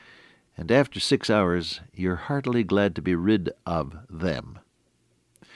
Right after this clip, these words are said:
Now, it's not because they're such disagreeable people. Oh, somebody may have become hysterical, and somebody else may have been boring,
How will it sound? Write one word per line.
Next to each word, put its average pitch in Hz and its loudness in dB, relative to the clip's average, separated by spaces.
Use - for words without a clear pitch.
Now, 175 4
it's 143 0
not 151 4
because 107 2
they're 90 0
such - -6
disagreeable 71 -8
people. 104 -4
Oh, 113 4
somebody 104 -2
may 82 -4
have 78 -2
become 87 -4
hysterical, 80 -4
and 85 -6
somebody 92 -2
else 82 -4
may 82 -6
have 78 -6
been 80 -6
boring, 73 -4